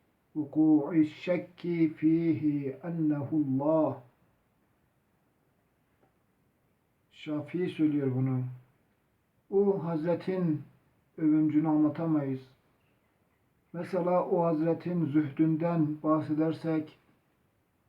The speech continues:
onun zühdü gibi kimsenin zühdü yoktu.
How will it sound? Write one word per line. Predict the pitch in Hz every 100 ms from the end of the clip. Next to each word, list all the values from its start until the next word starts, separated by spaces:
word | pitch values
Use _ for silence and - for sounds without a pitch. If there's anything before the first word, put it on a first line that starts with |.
| _ _ -
onun | 170 180 170 156 156 _ _ _ _ 147
zühdü | 151 131 175
gibi | 156 156 160
kimsenin | 156 156 156 151 143
zühdü | 139 127 - 156
yoktu. | 170 - - 143 131